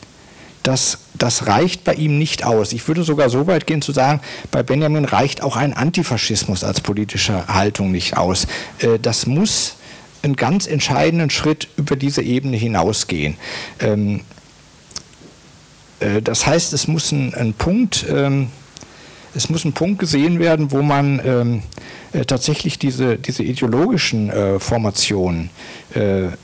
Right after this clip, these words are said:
die natürlich unemanzipatorisch sind und die natürlich als Rassismen und als Faschismen, äh, jeder Kritik sozusagen bedürfen, ja, um die, äh, auf einer, auf einer anderen Ebene,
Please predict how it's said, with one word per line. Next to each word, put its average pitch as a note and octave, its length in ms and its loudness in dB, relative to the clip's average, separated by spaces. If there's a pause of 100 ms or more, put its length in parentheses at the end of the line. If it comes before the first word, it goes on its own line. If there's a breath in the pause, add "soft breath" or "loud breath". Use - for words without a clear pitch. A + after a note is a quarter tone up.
die - 180 -2
natürlich F#3 640 0 (280)
unemanzipatorisch G#2 1160 -2
sind G2 180 -2
und F#2+ 120 -4
die A2+ 60 -2
natürlich D#3+ 600 -2 (240)
als - 260 0
Rassismen C#3+ 600 -2
und A#2 160 -2
als A2 160 0
Faschismen, C#3 640 0 (520 loud breath)
äh, A#2 280 2 (160)
jeder F3 420 2
Kritik - 500 -2
sozusagen C3 640 0
bedürfen, B2+ 600 0 (160)
ja, C#3 240 -2 (520 loud breath)
um C#3+ 240 0
die, A#3 320 0
äh, C#3+ 360 2 (1600)
auf - 180 -2
einer, C#3 260 0
auf B2 140 -2
einer C3+ 180 -2
anderen G#3+ 460 2
Ebene, G#3 720 2